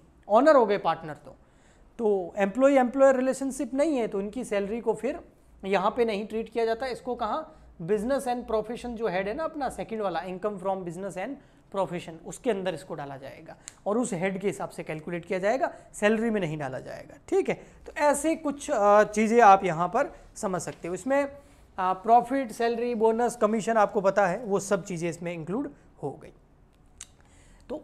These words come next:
फर्स्ट ये है, most important है कि एम्प्लॉई और एम्प्लॉयर रिलेशनशिप होना चाहिए। हम आगे बढ़ते हैं,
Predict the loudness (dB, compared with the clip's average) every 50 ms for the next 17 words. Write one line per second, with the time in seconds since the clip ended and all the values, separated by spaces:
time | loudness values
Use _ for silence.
0 | -16 -4 4 8 8 8 8 6 2 0 2 2 2 2 -2 -6 -10 -14 -12 -8
1 | -2 2 6 8 8 8 6 4 -2 -2 -2 0 0 0 2 0 -2 -4 -4 -8
2 | -8 -8 -10 -12 -16 -16 -10 -4 -2 -2 -2 -2 0 0 0 2 2 0 0 0
3 | -2 -4 -4 -4 -2 -2 -2 -2 -4 -6 -6 -8 -8 -12 -10 -10 -12 -12 -14 -14
4 | -12 -10 -10 -10 -10 -12 -14 -16 -16 -12 -10 -8 -4 -2 0 0 2 2 0 0
5 | 0 -2 -6 -10 -12 -14